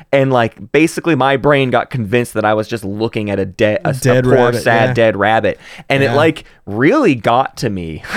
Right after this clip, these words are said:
Speaker 1: Like, it,
Speaker 2: Yeah.
Speaker 1: like, im-, gutturally. It was, it was too much, and that's how a lot of that movie feels. It's just, like, really nasty, terrible stuff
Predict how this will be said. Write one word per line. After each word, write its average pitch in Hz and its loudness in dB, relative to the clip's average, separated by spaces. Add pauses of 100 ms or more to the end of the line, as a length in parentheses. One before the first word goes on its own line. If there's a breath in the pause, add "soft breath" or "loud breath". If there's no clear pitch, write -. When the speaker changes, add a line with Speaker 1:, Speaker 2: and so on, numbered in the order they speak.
(140)
Speaker 1:
Like, 185 2
it, 156 0
Speaker 2:
Yeah. 127 -2
Speaker 1:
like, 127 0
im-, 131 -4
gutturally. 110 0 (220 loud breath)
It 123 2
was, 110 -4
it 123 2
was 120 0
too - -2
much, 131 0
and 110 -6
that's 143 -2
how 143 2
a - 2
lot 107 2
of 107 0
that 90 -4
movie 98 -6
feels. 98 -2
It's 87 -12
just, - -10
like, 90 -4 (120)
really 147 0
nasty, 110 -6
terrible 113 -4
stuff 95 -6